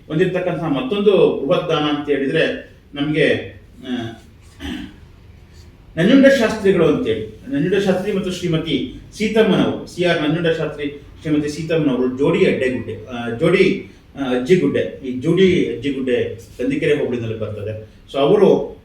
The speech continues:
ಒಟ್ಟು ಮೂರು ಸರ್ವೆ ನಂಬರ್‌ನಲ್ಲಿ, ಸರ್ವೆ ನಂಬರ್ ಎಪ್ಪತ್ತೇಳು, ಎಪ್ಪತ್ತೆಂಟು, ಎಂಬತ್ತರಲ್ಲಿ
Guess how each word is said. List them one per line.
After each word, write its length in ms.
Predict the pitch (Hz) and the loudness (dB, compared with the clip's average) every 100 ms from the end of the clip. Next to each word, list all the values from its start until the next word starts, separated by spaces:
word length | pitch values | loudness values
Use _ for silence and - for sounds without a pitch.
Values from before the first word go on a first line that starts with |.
| - - - 151 | -20 -20 -10 -4
ಒಟ್ಟು 260 | 160 - | 2 4
ಮೂರು 360 | 165 175 262 247 | 6 6 6 6
ಸರ್ವೆ 280 | 202 190 170 | 6 6 6
ನಂಬರ್‌ನಲ್ಲಿ, 460 | 160 139 117 110 | 4 2 2 -2
ಸರ್ವೆ 160 | 156 151 | 0 2
ನಂಬರ್ 200 | 151 131 | 2 2
ಎಪ್ಪತ್ತೇಳು, 440 | 127 170 - 180 | 2 0 0 2
ಎಪ್ಪತ್ತೆಂಟು, 500 | 160 143 151 156 147 | 2 2 -2 -4 -2
ಎಂಬತ್ತರಲ್ಲಿ 920 | 127 123 135 - 127 143 120 - - | 0 0 -2 -2 -4 -2 -2 -4 -12